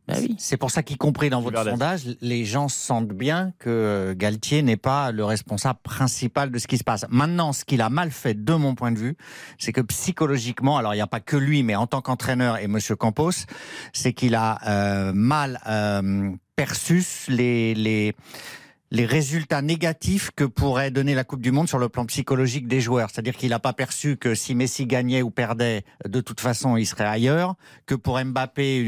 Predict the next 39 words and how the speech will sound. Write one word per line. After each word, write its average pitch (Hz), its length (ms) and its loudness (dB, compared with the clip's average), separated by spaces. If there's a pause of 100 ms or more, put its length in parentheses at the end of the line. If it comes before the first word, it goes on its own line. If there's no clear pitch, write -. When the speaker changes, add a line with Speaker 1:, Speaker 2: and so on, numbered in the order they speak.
Speaker 2:
euh, 110 140 2
une 110 100 2
défaite 123 320 -2
serait 113 140 -6
catastrophique 113 680 0
et 110 100 0
que 131 100 0
pour 123 240 0
Neymar, 127 360 2
c'était 117 220 -6
la 113 100 0
Coupe 110 180 -8
du 117 80 2
Monde 135 180 4
et 120 40 2
rien 120 220 0
d'autre. 113 220 0
Ça, 175 180 -2
pour 151 280 2
moi, 156 220 4 (280)
il 123 180 0
l'a 127 140 2
mal, 170 420 -2 (120)
euh, 117 520 0
ils 131 160 0
ont 147 60 2
mal 170 220 2
anticipé 156 500 -2
les 156 60 2
résultats 123 340 -2
négatifs. 120 380 -2
Speaker 3:
Ça, 196 80 2
Speaker 2:
Voilà. 175 160 2
Speaker 3:
j'ai - 20 0
envie 135 100 2
de 123 60 -4
dire, 165 140 0
on 127 100 -2
va, 113 160 0